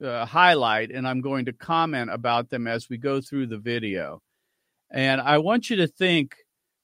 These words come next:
this is the brave new world. This is the world that we're living in. Uh, th-, I see this as a possibility. I, you know, ten or fifteen years ago, there's no way that any of this would ever ha-, happen.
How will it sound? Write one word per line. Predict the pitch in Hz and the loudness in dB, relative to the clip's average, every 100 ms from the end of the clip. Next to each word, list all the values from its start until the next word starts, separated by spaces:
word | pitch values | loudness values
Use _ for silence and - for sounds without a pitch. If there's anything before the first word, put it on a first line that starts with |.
| _ - | _ -4
this | 143 240 - | 2 2 4
is | 214 180 | 4 4
the | 180 | 2
brave | 160 160 156 | 4 6 4
new | 147 147 | 2 0
world. | 135 123 104 | 2 2 2
This | 131 214 - | 4 4 4
is | 202 190 | 4 4
the | 165 | 2
world | 135 160 165 151 | 2 4 4 4
that | 139 | 0
we're | 127 143 135 | 2 2 2
living | 135 160 175 175 | 2 2 2 2
in. | 170 175 170 175 _ _ _ _ | 2 2 0 -4 _ _ _ _
Uh, | - 131 127 127 | -4 0 2 0
th-, | - 147 - | -4 -8 2
I | 170 226 | 4 6
see | 226 - 208 | 4 -2 -2
this | 180 185 175 | 0 0 0
as | 156 131 | -2 -2
a | 131 | -4
possibility. | - 151 139 131 120 160 180 156 | 2 2 2 -2 -2 -2 0 2
I, | 135 170 - | 4 2 -2
you | 135 151 | -8 -4
know, | 143 | -2
ten | 120 185 185 | -2 -4 -2
or | 156 | -4
fifteen | - 170 - 165 147 | -4 -8 -4 -2 0
years | 156 143 | -2 -2
ago, | 139 139 | 0 0
there's | 120 131 | -2 -4
no | 123 | -4
way | 117 127 | 2 2
that | 120 113 | 2 0
any | 135 123 | -2 -2
of | 110 | -2
this | 104 - | -4 -6
would | 104 | -6
ever | 98 98 101 104 | -4 -4 -4 -4
ha-, | 117 | 0
happen. | 110 104 117 107 | 0 0 -2 -8